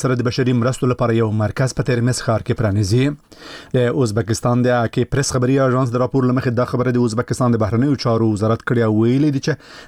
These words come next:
د افغانستان لپاره د اروپایي ټولنې او ازبکستان ځانګړو استازو ټوماس نیکلسن او اسمت الله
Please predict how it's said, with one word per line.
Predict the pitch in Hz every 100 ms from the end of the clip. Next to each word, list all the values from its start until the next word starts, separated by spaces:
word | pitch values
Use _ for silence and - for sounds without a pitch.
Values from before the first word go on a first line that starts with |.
| 123
د | 123 123 143
افغانستان | 131 131 - 147
لپاره | 139 139 131
د | 127
اروپایي | 123 127
ټولنې | 135 127 131 127 127
او | 139 131
ازبکستان | 101 123 117 135 127 110
ځانګړو | 113 107 107 156 160
استازو | 147 - 143 139 131
ټوماس | 117 113 - 113
نیکلسن | 127 143 139 147 147
او | 165 - - - - - 131
اسمت | - 123 120 120
الله | 113 110 123